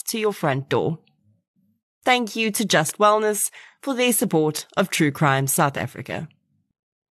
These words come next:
Since twenty nineteen, True Crime South Africa has been telling the stories of the victims of violent crime in South Africa.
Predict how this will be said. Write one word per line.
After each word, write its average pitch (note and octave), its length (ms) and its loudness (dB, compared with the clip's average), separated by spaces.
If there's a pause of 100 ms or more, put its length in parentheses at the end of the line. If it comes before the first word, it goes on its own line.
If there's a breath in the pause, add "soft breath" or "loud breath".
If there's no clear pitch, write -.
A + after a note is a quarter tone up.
(280)
Since D#4 220 -6
twenty C#4 380 -6
nineteen, F3+ 720 0
True A3 240 0
Crime F3 340 2
South D3+ 300 2
Africa D#3 420 0
has E3 220 0
been A3 200 2
telling A3+ 380 2
the A3+ 80 2
stories E3 720 2
of D#3+ 180 0
the F#3 80 2
victims F3+ 560 2
of D#3 120 0
violent D#3 440 2
crime D3+ 380 2
in C#3+ 100 2
South C3+ 320 0
Africa. C3+ 480 -4